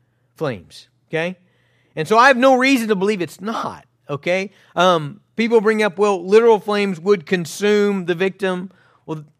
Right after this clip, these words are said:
our bodies now, but what, what, what do our, what does our state look like in hell? Okay? Um, it's clearly a, a place where the victim is never consumed.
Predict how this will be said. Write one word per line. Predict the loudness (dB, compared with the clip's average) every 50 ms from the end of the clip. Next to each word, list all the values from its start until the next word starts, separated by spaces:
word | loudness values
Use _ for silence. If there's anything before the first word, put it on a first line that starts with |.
| _
our | 0 2
bodies | 4 6 6 6 6 4 0 -4 -4
now, | -2 -2 0 0 0 -2 -2 -2 -4
but | -2 -2 -2 -2 -2 -4
what, | 0 2 2 2 2 -2 _ _
what, | -12 -6 -4 -2 -2 -2 -2
what | -4 -4 -4 -4
do | -4 -2
our, | -2 -4 -4 -6 -10
what | -8 -8 -8
does | -6 -6 -6
our | -8 -8
state | -8 -12 -12 -12 -12 -12
look | -16 -16 -14 -12
like | -12 -12 -14 -16
in | -16 -16 -18 -20 _
hell? | -16 -12 -12 -12 -12 -14 _ _ _ _ _ _ _ _ _ _ _ _ _ _ _ _ _ _ _ _ _ _ _
Okay? | -8 -6 -6 -8 -10 -14 _ _ _ _ _ _ _ _ _ _ _ _ -4
Um, | -2 -2 -2 -2 -6 -8 -14 -20 -20 _ _ _ _ _ _ _ _ _ _ _ _
it's | -20 -20 -16
clearly | -6 -2 2 2 2 2 2 0 0
a, | -2 -4 _ -12
a | -12 -10
place | -4 -2 -2 -2 -2 -4
where | -6 -6
the | -6 -6
victim | -8 -8 -8 -6 -6 -6
is | -4 -4
never | -4 -4 -4 -6
consumed. | -8 -10 -12 -10 -10 -10 -10 -10 -12 -14